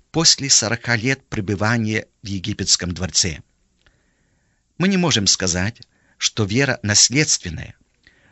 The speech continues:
но вера родителей имеет способ привиться к ребенку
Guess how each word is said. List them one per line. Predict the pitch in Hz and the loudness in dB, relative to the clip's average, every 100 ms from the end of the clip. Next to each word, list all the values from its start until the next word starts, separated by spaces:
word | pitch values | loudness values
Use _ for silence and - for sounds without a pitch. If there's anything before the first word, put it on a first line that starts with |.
| _ _ | _ _
но | 113 120 | 0 2
вера | 143 185 160 - | 2 2 0 0
родителей | 120 104 160 - 95 95 - | 0 0 -2 -2 0 -2 0
имеет | 104 123 139 120 | 0 2 2 2
способ | - - 147 - - - _ _ - _ _ - | 0 0 0 0 -2 -8 _ _ -20 _ _ -6
привиться | 104 101 - - 117 | -4 0 0 0 0
к | - | -2
ребенку | 107 90 135 95 - - | -4 0 0 -2 -8 -18